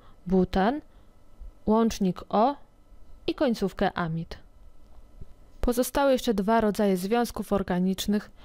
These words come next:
mających w swojej strukturze grupę karbonylową. Są to halogenki kwasowe, inaczej nazywane halogenkami acylowymi,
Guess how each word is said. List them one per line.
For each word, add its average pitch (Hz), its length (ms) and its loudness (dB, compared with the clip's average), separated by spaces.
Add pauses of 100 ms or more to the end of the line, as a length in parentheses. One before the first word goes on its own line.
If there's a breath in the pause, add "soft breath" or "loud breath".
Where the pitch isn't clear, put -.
(200 soft breath)
mających 202 480 2
w - 60 -8
swojej 214 260 0
strukturze 214 800 -2
grupę 240 320 0
karbonylową. 180 840 0 (1900 soft breath)
Są 208 220 2
to 208 120 2
halogenki 202 720 2
kwasowe, 190 680 0 (420 soft breath)
inaczej 208 340 2
nazywane 196 540 0
halogenkami 202 840 2
acylowymi, 180 840 0